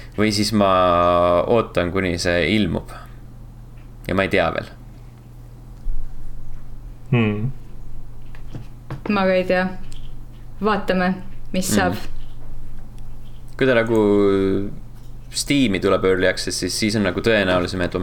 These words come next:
Speaker 1: mängin, äh, versus see, kui ta tuleb kuskile Epic Games'i. Minu arust esimene oli ka Epicus vist, äh, nagu oma early access'iga ainult.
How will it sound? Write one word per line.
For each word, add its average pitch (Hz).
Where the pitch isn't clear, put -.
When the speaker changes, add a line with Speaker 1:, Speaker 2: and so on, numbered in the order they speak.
Speaker 1:
mängin, 90
äh, 95
versus 104
see, 104
kui 95
ta 87
tuleb 90
kuskile 87
Epic 90
Games'i. 90
Minu 120
arust 110
esimene 101
oli 92
ka 92
Epicus -
vist, -
äh, 85
nagu 87
oma 87
early 90
access'iga 85
ainult. 85